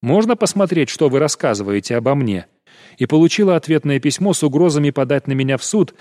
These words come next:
в соответствии с их первой поправкой о праве на свободу слова. Смеётся. "Иначе говоря, твоя история жизни — наша.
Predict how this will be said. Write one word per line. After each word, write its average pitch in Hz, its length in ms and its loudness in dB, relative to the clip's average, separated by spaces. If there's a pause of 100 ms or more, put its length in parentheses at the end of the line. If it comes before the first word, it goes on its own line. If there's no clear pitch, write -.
(180)
в - 60 -12
соответствии 135 640 -4
с - 120 -4
их 143 140 -4
первой 135 300 0
поправкой 139 540 -2
о - 160 -4
праве 151 360 -2
на 131 80 -4
свободу 123 460 -2
слова. 101 460 -2 (520)
Смеётся. - 680 -2 (460)
"Иначе 143 360 0
говоря, 156 400 2
твоя 151 360 0
история 143 440 -2
жизни — 165 600 -2
наша. 131 680 -4